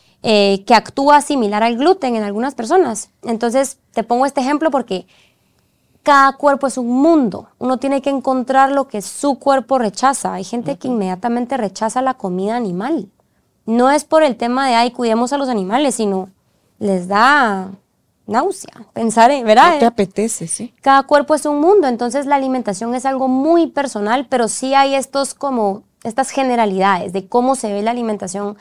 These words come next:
Speaker 1: anti-aging. Muchos colores en los platos, en su forma cruda. Como te decía, grasas buenas,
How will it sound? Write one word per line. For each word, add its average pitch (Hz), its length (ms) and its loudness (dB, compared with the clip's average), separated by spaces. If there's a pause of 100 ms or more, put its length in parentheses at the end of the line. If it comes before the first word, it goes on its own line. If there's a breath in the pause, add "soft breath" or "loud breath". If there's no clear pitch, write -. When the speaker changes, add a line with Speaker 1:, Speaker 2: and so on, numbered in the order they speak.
(400 loud breath)
Speaker 1:
anti-aging. 202 800 -4
Muchos 226 340 -4
colores 214 520 -6
en 233 100 -4
los 190 160 -10
platos, 220 720 -4
en 214 140 -8
su 202 120 -8
forma 190 360 -6
cruda. 269 680 0 (640)
Como 240 220 0
te 240 80 -2
decía, 247 320 2
grasas 240 400 4
buenas, 277 580 0